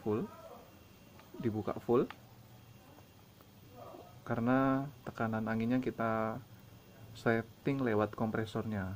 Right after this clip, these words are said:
dengan keluaran dua puluh sembilan P S I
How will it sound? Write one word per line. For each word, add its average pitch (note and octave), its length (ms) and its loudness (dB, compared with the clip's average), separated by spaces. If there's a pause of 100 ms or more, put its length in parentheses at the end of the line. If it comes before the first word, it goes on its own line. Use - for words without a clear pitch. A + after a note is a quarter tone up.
(1500)
dengan G#2+ 240 -2
keluaran A2+ 720 4
dua G#2 240 2
puluh A2 160 -2
sembilan G2+ 400 0
P G#2+ 160 -6
S - 160 -10
I G#2+ 80 -6